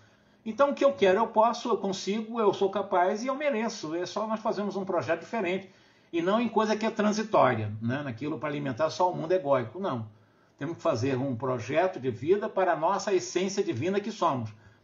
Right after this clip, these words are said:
Para aquilo que é pra sempre, aquilo que é permanente, não naquilo que é transitório. É isso que ela tá falando. Aquelas palavras benditas despertaram André Luiz, que guardava a impressão de fluidos vigorosos que partiam do sentimento materno, vitalizando o coração.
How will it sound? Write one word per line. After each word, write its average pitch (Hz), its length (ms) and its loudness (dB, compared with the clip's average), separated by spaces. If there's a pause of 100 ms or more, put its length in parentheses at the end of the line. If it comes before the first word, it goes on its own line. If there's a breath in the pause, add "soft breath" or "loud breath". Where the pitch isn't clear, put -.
Para 127 80 -4
aquilo 175 240 2
que 180 80 0
é 180 40 2
pra 196 200 0
sempre, 127 360 -4
aquilo 160 300 -2
que - 100 -2
é 160 40 2
permanente, 165 640 0
não 165 140 -4
naquilo 151 280 -6
que 240 80 -6
é 330 60 -6
transitório. 147 600 -4 (720 soft breath)
É - 100 -2
isso 330 180 0
que 359 60 2
ela 349 100 4
tá 185 140 2
falando. 147 360 0
Aquelas 202 380 2
palavras 180 520 4
benditas 165 520 -4
despertaram 175 840 2 (440)
André 156 260 2
Luiz, 113 460 -2 (640 soft breath)
que 220 80 -2
guardava 214 480 4
a 214 40 0
impressão 202 600 0
de 185 140 0
fluidos 190 440 0
vigorosos 185 680 4
que 185 120 -2
partiam 185 480 -2
do 170 80 0
sentimento 151 540 -6
materno, 180 560 -2
vitalizando 151 640 -2
o 110 60 -14
coração. 120 500 -6